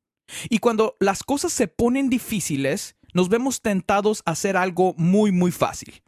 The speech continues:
¿Qué es esto? Echarle la culpa a algo o a alguien más.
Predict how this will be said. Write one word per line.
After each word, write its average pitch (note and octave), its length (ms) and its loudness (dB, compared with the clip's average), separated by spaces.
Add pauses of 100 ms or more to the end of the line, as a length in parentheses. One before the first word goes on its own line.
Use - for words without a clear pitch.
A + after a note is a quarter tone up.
(180)
¿Qué G#3 100 0
es - 140 -4
esto? - 280 -10 (760)
Echarle C4+ 680 0
la C#4+ 140 0
culpa F#3+ 680 -2
a G#3+ 360 2
algo G3 560 0 (220)
o C#4+ 260 4
a D4 100 0 (100)
alguien D#4 520 0
más. E4+ 580 -2